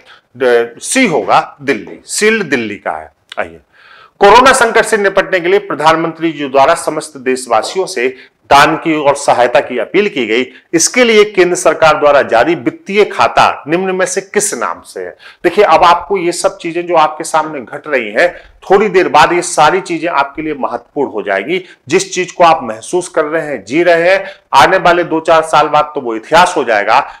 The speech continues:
लेकिन इस वर्ष जितनी भी परीक्षाएं आपकी हो रही हैं, उसमें से एक एक डेटा, एक एक विषय वस्तु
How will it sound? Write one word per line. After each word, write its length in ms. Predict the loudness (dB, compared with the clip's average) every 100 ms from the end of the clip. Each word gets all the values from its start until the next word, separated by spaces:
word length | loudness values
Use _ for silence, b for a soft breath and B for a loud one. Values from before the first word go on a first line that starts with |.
| -8
लेकिन 260 | -4 -4 -2
इस 220 | -4 0
वर्ष 380 | 2 4 2 0 -12
जितनी 380 | -10 -6 -2 -4
भी 120 | -4
परीक्षाएं 500 | -4 -4 -4 -4 -2
आपकी 300 | -2 -4 -14
हो 180 | -10 -8
रही 180 | -4
हैं, 140 | -6 -6
उसमें 320 | -10 -8 -8
से 200 | -8 -12 -4
एक 220 | -4 -2
एक 140 | -6
डेटा, 480 | -2 0 0 0 -2 -4
एक 200 | -6 -6
एक 140 | -12
विषय 220 | -12 -8
वस्तु 500 | -6 -6 -4 -2 -2